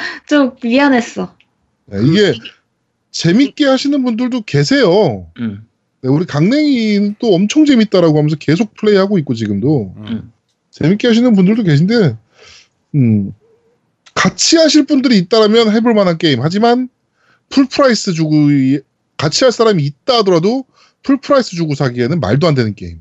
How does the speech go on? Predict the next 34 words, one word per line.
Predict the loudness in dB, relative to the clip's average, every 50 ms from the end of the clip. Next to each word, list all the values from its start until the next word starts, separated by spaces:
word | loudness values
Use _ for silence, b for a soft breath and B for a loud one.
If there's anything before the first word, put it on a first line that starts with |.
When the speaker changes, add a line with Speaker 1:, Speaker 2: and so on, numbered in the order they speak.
| -10 -8
Speaker 1:
약간 | -8 -4 -2 -2 -2
호불호가 | 0 0 0 0 2 2 2 2 2 2 0 -2
갈릴 | -2 -2 -2 -2 -2
게임인가요? | 0 0 0 0 -2 -4 -4 -6 -6 -8 -8 -10 -12 _ _ _ _ _ _ -12 _
Speaker 3:
많이 | -6 -4 -4 -2 -2 0
갈리죠. | 0 2 0 0 -2
Speaker 4:
많이 | -2 -6 -8
갈리지. | -10 -10 -12 -14 -16 -18 -20 -20 -20 -20 _ -14 -8
Speaker 1:
음, | -6 -4 -4 -4 -4 -4 -4 -4
Speaker 3:
네. | -4 -4 -6 -8 -10 -14 _ _
Speaker 1:
그러면은 | -2 2 4 4 4 4 4 4 4 4 2 2 B B B B B B B B _
재밌을 | -4 0 2 2 2 2 2 2
수도 | 2 2 0 0
있으니까. | -2 -2 -2 -2 0 0 0 -2 -2 -2 -2 -2 -2 -4 -10 _ _ -20 -20 _ _ _ -2
Speaker 2:
네. | 0 0 2 2
Speaker 3:
네, | 0 -2 -4 -8
재밌을 | -10 -4 -4 -2 -2 0 0
Speaker 1:
화이팅. | 0 0 0 0 2 2 4 2
Speaker 3:
수도 | 2
있고. | 0 -4 _ -2 -2 -2 -2 -2
Speaker 2:
그러니까 | -2 -2 0 2
저희가 | 2 2 4 4
오프닝 | 4 2 2 2 0 0
때 | 0 0
말씀드렸듯이, | 0 0 0 -2 0 0 0 0 0 -4 -2 0 0 2 0 0 -4 -8 _ _ _ _ _ _ _ _ _ _ _ _ _
어, | -2 0 2 2 2 0
시 | 0 -2 -2 0 2 2
오브 | 2 4 2 2
시-, | 0 0 -2 -4
아, | -4 -2
저거 | 0 0 0
뭐죠? | -2 -2 0 0 0 0 -2 -4
게임 | -4 -2 -2 -2 0
패스. | 0 0 -2 0 0 -2 -2 -2 -4